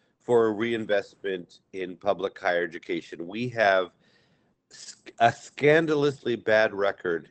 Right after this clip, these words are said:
in the Commonwealth of Massachusetts, which prides itself on public education when it comes to public higher education. And over the past, uh, several decades, we have disinvested. And by disinvested, I, it's another way of saying we have privatized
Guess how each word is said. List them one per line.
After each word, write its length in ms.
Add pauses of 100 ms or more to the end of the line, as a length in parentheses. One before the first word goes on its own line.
(120)
in 220
the 80
Commonwealth 440
of 80
Massachusetts, 800
which 260
prides 360
itself 300
on 100
public 340
education 640 (520)
when 160
it 80
comes 240
to 100
public 420
higher 320
education. 600
And 80
over 160
the 80
past, 400 (680)
uh, 200
several 420
decades, 720
we 220
have 300
disinvested. 880 (360)
And 80
by 100
disinvested, 840
I, 120 (180)
it's 180
another 240
way 200
of 100
saying 240
we 80
have 180
privatized 1000